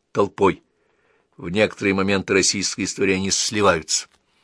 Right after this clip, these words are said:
Думаю, дело не просто в тонкой душевной организации, а в том, что поэт этого типа, назовём его фольклорным, наследует своему народу в самоощущении. Он готов на многое, если не на всё,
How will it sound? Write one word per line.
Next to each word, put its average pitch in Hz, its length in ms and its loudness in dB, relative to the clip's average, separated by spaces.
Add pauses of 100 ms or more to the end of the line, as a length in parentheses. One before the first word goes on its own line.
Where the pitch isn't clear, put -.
(600)
Думаю, 185 640 4
дело 180 300 6
не 175 160 2
просто 175 400 0
в - 80 -10
тонкой 156 380 -2
душевной 143 420 -2
организации, 131 760 2 (440)
а 117 160 6
в - 80 -12
том, 135 260 8
что 123 240 2
поэт 131 560 8
этого 104 540 6
типа, - 580 -4 (640)
назовём 92 400 -2
его 87 120 4
фольклорным, 95 840 4 (480)
наследует 107 720 4
своему 107 380 0
народу 101 400 2
в - 80 -6
самоощущении. 92 1200 -4 (1080)
Он 110 200 2
готов 127 480 2
на 139 180 2
многое, 131 500 4
если 151 320 2
не 156 220 -4
на 151 140 -6
всё, - 540 -2